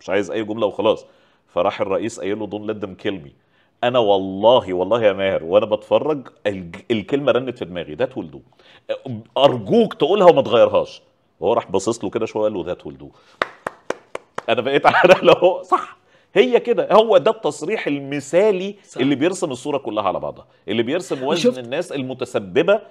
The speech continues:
Speaker 1: في المآسي والدمار اللي العالم كله بيعاني منه.
Speaker 2: ش-، و-، وشفت ال-، الكونتراست يا أخي، الفيلم والله فيه جوانب عظيمة. شفت ال-، ال-، التباين الرهيب أو مو التباين، المفارقة الحلوة اللي صارت.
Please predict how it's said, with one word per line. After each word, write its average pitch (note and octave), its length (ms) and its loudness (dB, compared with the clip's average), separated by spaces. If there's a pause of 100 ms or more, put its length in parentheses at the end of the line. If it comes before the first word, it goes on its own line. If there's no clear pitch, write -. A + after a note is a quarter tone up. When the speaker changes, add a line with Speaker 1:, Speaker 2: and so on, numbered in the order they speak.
(120)
Speaker 1:
في - 100 -4
المآسي C3 440 -4
والدمار B2 400 -4
اللي B2+ 140 -6
العالم A2 260 -2
كله G#2+ 220 -10
بيعاني D#2 340 -8
منه. B1 100 -20 (300)
Speaker 2:
ش-، - 240 -16
و-، F#3+ 120 -6 (160)
وشفت G#3 360 -10
ال-، D3+ 220 -10 (300)
الكونتراست D#3+ 640 -14
يا F3 40 -10
أخي، D3 280 -14
الفيلم D4+ 340 -8
والله A3 160 -6
فيه A3 120 -10
جوانب E3+ 360 -8
عظيمة. G3 360 -10 (440)
شفت A#3+ 320 -6
ال-، D3+ 180 -10
ال-، - 200 -16
التباين E3 540 -10
الرهيب D3+ 500 -14 (100)
أو C#3 220 -14
مو E3+ 60 -14
التباين، D#3 380 -12
المفارقة D3 760 -8
الحلوة E3 360 -12
اللي C#3+ 120 -14
صارت. E3+ 380 -12